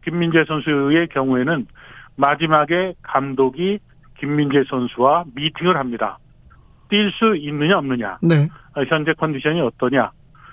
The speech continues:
Speaker 1: 어, 거기에 대한 이제 그 확인을 하게 되죠. 아, 김민재 선수도 손흥민 선수와 마찬가지로 자기 선수 일생에 이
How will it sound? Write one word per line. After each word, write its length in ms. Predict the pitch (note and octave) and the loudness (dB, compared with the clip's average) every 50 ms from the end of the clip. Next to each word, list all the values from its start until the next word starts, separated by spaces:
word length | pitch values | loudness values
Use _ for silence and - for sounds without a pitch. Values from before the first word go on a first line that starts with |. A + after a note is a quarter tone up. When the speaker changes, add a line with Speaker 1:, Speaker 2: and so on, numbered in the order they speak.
| - - - - - - - | -20 -20 -20 -20 -12 -4 0
Speaker 1:
어, 540 | C#3+ D3 C#3+ C#3 C3+ B2+ B2 B2 A#2+ A#2 G#2+ - | 2 2 2 2 2 2 0 0 -2 -2 -2 0
거기에 300 | - D3+ D3+ E3+ E3+ D#3+ | 0 0 2 2 0 2
대한 240 | E3 E3+ F3+ F3 D#3 | 2 0 0 -2 -2
이제 280 | C#3+ C#3+ C3 A#2+ A#2 A2 - | 0 0 0 0 -2 -4 -2
그 280 | - C3 B2 A#2+ A#2 G#2+ | 0 0 0 0 0 -2
확인을 380 | - E3+ E3 E3+ F#3 F3 D#3+ C#3 | -2 -2 0 0 0 0 0 0
하게 160 | D#3 C#3+ C#3 | 0 0 0
되죠. 420 | B2 B2 A2+ - A#2 A2+ C#3 E3+ - - - - - - - - - - | 0 -2 -2 -2 -2 -2 -2 -2 -4 -8 -18 -18 -18 -18 -18 -18 -6 0
아, 120 | - D#3+ | 0 0
김민재 440 | - - F3 F3 F#3+ F#3+ G3 G3 G3+ | 0 0 0 0 2 2 4 2 2
선수도 800 | F3+ G3 F#3+ F#3 - - F#3+ F#3 F3+ F3+ F3 G3+ G#3 A3 A3 A3 | 2 2 0 -2 -2 -2 0 0 0 0 2 2 0 0 0 -2
손흥민 380 | - - A#3+ A#3+ A#3 A#3 A#3 A3 | -2 0 0 2 2 2 2 0
선수와 300 | - G#3 F#3+ - G3 G3 | 0 -2 0 0 0 2
마찬가지로 920 | G3 E3+ C3 - D3 C#3 C#3 C3 C3 B2+ C3 B2+ A#2+ A2 A#2 D#3+ F#3 - - - - - - - _ - | 2 0 -2 -2 -6 -6 -4 -4 -4 -2 -2 -2 -2 -2 -2 -2 -4 -8 -12 -20 -20 -20 -20 -20 _ -4
자기 240 | - E3 E3 G3 F#3+ - | -2 0 2 0 0 2
선수 280 | - G3 G3 - - | 2 0 0 0 0
일생에 640 | G#3+ G3 E3+ D3 C3 - E3+ E3 G3 G#3 F#3 C#3+ B2+ D3+ | 0 0 0 -2 -2 0 0 2 2 2 0 0 0 -2
이 200 | F#3 G3+ G3+ | 0 -2 -2